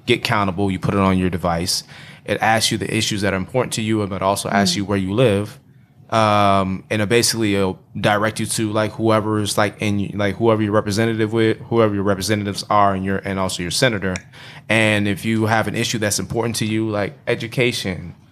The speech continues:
Speaker 1: or the healthcare bill or something like that, it'll feed you information on that. It'll tell you the pro conversation and the con conversation in terms of why this bill is important,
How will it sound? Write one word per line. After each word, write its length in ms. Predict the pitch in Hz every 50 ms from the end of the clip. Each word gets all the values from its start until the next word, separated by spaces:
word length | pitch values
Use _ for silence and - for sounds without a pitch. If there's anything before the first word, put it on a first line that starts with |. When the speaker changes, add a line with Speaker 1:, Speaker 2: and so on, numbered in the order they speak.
| - - -
Speaker 1:
or 160 | 123 123 117
the 80 | 117
healthcare 440 | 107 127 127 127 - - 123 101 92
bill 220 | 87 104 98 92 87
or 80 | 90
something 240 | - - 101 104 104
like 160 | 101 95 95 -
that, 260 | 110 104 98 87 - -
it'll 220 | 104 101 98 92
feed 380 | 87 - - 123 123 120 117 -
you 80 | 110 107
information 500 | 107 - 90 101 110 117 113 - 104 101
on 80 | 98 98
that. 160 | 95 92 90
It'll 120 | 92 92
tell 220 | - - - 127 123
you 120 | 113 110
the 140 | - 101 87
pro 320 | - - - 139 135 139 131
conversation 840 | - 147 143 143 139 135 147 143 - 139 139 139 - 139 135 135 - - - - - - -
and 120 | - 107 107
the 60 | 104
con 380 | - - 147 147 147 147 139
conversation 720 | 135 - 110 104 98 95 90 - - 95 92 - 95 90
in 40 | 90 85
terms 340 | - - 113 104 104 -
of 120 | 104 95 90
why 220 | 95 101 98 101 101
this 220 | 98 98 92 -
bill 200 | - 107 95 95
is 120 | 92 85
important, 600 | 92 87 - - - 151 143 - - 143 135 131